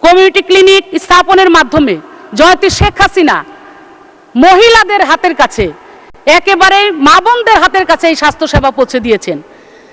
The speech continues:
যেই ভালো ভালো কাজ জয়ন্তী শেখ হাসিনাই করেছেন, ওনার মাথা থেকে এগুলো আসছে, মাননীয় স্পিকার। আর যারা এর আগে ছিলেন, তারা শুধু নিজেদের আখের গোছানো, নিজেরা কেমনে স্বাবল-, স্বাবলম্বী হবে, লুটপাট করবে,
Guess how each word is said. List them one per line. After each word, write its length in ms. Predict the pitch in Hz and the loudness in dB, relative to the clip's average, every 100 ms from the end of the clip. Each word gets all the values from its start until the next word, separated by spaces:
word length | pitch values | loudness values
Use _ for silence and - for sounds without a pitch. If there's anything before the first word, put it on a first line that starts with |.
| _ | _
যেই 220 | 196 349 349 | 0 2 2
ভালো 300 | 262 370 403 | 2 2 2
ভালো 240 | 330 392 | 2 0
কাজ 260 | 392 392 466 - - 214 | 2 0 0 -8 -14 0
জয়ন্তী 300 | 339 359 370 | 0 2 -2
শেখ 280 | - 440 403 | -2 0 -2
হাসিনাই 340 | 403 403 381 | 0 0 0
করেছেন, 340 | 330 311 320 | 2 0 0
ওনার 220 | 339 381 370 | 2 2 2
মাথা 220 | 370 370 | 0 -2
থেকে 220 | 381 381 | -2 -2
এগুলো 300 | 359 294 277 | -2 0 0
আসছে, 300 | 220 - 233 | 0 -2 -4
মাননীয় 260 | 220 220 202 | -2 -2 -6
স্পিকার। 360 | 214 185 160 - - - | -8 -8 -8 -10 -18 -8
আর 240 | - 330 285 | -2 0 0
যারা 300 | 339 359 392 | 2 2 2
এর 140 | 381 | 2
আগে 200 | 370 359 370 | 2 0 -4
ছিলেন, 320 | 370 370 403 453 - - | 0 2 0 -2 -16 -2
তারা 220 | 330 349 | 0 2
শুধু 220 | - 370 370 | 0 0 2
নিজেদের 420 | 359 359 370 370 | 4 2 2 2
আখের 300 | 339 359 330 | 0 -2 -4
গোছানো, 440 | 359 349 349 392 - - - | -2 0 0 0 -4 -16 -2
নিজেরা 420 | 269 330 370 392 | 0 2 4 2
কেমনে 320 | 392 403 381 381 | 0 -2 -2 -2
স্বাবল-, 420 | 349 339 359 269 | -2 0 0 0
স্বাবলম্বী 520 | 330 320 359 359 359 | -2 0 2 2 0
হবে, 280 | 330 311 415 - - - 277 | 0 0 -2 -4 -20 -4 0
লুটপাট 420 | 359 - 403 392 | 2 2 -2 -2
করবে, 320 | 370 349 370 | 0 0 2